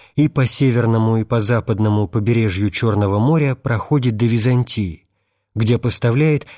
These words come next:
первого епископа для этого города, Стахия.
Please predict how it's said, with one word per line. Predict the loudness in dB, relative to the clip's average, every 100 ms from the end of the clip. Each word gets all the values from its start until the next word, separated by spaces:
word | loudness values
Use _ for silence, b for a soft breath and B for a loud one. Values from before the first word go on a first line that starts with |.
| B
первого | 0 0 2 2 0
епископа | 0 -2 -4 -4 -4 -2 0
для | 0 0
этого | 0 0
города, | 0 -2 -2 -4 -10 b
Стахия. | b -6 -4 -4 -6 -12